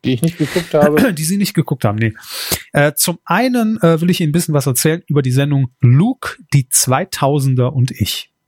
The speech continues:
Speaker 2: Luke Mockridge.
Speaker 1: Okay, wer moderiert das und worum
Speaker 2: Luke
Speaker 1: geht's?
Speaker 2: Mockridge moderiert und blickt auf die zweitausender Jahre zurück, aber ganz subjektiv. <laughs> So. Äh, wie der Titel, ähm,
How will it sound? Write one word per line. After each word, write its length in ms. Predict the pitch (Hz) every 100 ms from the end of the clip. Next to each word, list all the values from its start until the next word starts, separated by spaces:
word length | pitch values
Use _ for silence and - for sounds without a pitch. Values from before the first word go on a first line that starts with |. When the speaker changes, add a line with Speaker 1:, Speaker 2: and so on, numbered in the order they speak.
| _
Speaker 2:
Luke 360 | 131 202 - 139
Mockridge. 580 | 147 - 160 156 - -
Speaker 1:
Okay, 320 | - 156 117
wer 120 | 113 160
moderiert 500 | 160 156 160 208 233
das 320 | 240 - -
und 160 | 175
worum 120 | 175 175
Speaker 2:
Luke 180 | 139
Speaker 1:
geht's? 40 | 147
Speaker 2:
Mockridge 360 | 151 - 147 -
moderiert 540 | 110 104 170 247 - _ - -
und 200 | 135 123
blickt 340 | 151 180 -
auf 140 | 131 -
die 120 | 147
zweitausender 680 | - 120 - 185 208 185 160
Jahre 380 | 127 127 135 123
zurück, 440 | - 143 147 - _
aber 220 | 147 151
ganz 260 | 151 185 220
subjektiv. 720 | 285 - 135 - 120 107 - - 659 719
<laughs> 260 | 719 640 -
So. 360 | 156 - - - - - - - -
Äh, 360 | 185 143 143 143
wie 80 | 208
der 120 | 220
Titel, 460 | 185 208 185 185 - _ -
ähm, 420 | 196 175 180 156